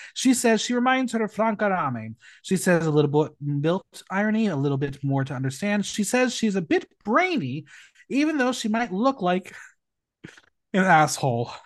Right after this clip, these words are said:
She says she likes her queens to have a figure, and she certainly does. So one person's calling her an asshole, the other person's calling her, um, anime porn.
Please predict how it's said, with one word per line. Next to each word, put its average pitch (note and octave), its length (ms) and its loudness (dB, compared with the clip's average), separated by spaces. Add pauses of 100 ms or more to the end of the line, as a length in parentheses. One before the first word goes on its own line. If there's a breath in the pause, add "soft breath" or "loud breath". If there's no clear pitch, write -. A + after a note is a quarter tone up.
(160)
She G3+ 260 2
says F3+ 360 2
she G#3 120 2
likes A3+ 260 6
her B3 100 0
queens F#3 300 0
to E3 140 -6
have D#3 180 -2
a C#3 60 -8
figure, E3 380 0
and D3+ 120 0
she C#3 140 -8
certainly C#3 420 0
does. A#2+ 380 -2 (580 loud breath)
So F3+ 180 6
one A3+ 320 6
person's A#3+ 320 4
calling G3+ 240 6
her F#3 100 4
an F3 80 4
asshole, G#3+ 480 4
the F#3+ 100 4
other D#3+ 160 2
person's D#3 360 -4
calling D3 440 -2
her, C#3+ 140 -2 (180)
um, C3+ 540 0
anime C#3+ 480 -2
porn. G#3 480 2